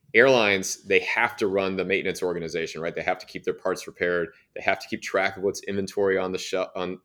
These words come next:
what's on the shelf. They have to keep track of where that inventory has been repaired, what's on the airplane, how many hours it's been on the airplane, et cetera, et cetera. And this is the software that, um,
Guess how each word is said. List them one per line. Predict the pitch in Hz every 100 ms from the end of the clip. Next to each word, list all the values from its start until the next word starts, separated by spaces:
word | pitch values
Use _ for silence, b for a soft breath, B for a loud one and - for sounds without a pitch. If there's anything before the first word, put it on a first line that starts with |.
| -
what's | 90 95
on | 92
the | 90
shelf. | - 92 90 - b b -
They | 98
have | -
to | -
keep | 98
track | 98 95
of | 85
where | 85 95
that | 95 95
inventory | 92 87 101 90
has | -
been | 98
repaired, | 92 - 95 95 92 - b b -
what's | 90 110 113
on | 107
the | 98
airplane, | 98 95 - 98 95
how | 92 98
many | 110 104
hours | 98 101 98 92
it's | -
been | 95
on | 92
the | 95
airplane, | 95 92 95 95
et | 95
cetera, | - 95 92
et | 90
cetera. | - 90 - 90 85 b b b b
And | 101
this | 120 123
is | 95
the | 104
software | - 104 104 - 95 87 87 - b b _ -
that, | 90 90 - - -
um, | 90 87 87 85 87